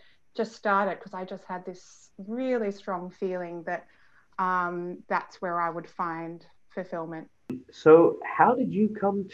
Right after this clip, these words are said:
Speaker 2: to becoming a, a counselor and, and, um, and doing psychotherapy?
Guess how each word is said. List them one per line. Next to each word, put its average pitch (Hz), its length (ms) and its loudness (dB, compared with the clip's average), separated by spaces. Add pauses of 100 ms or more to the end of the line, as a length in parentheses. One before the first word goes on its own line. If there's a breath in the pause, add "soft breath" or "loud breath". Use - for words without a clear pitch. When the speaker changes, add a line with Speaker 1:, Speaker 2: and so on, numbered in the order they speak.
Speaker 2:
to 196 540 -2 (920)
becoming 175 640 2
a, 160 540 4
a 156 80 4
counselor 156 720 4
and, 147 260 0
and, 139 440 -2
um, 135 460 2
and 135 160 0
doing 135 220 2
psychotherapy? 143 760 -2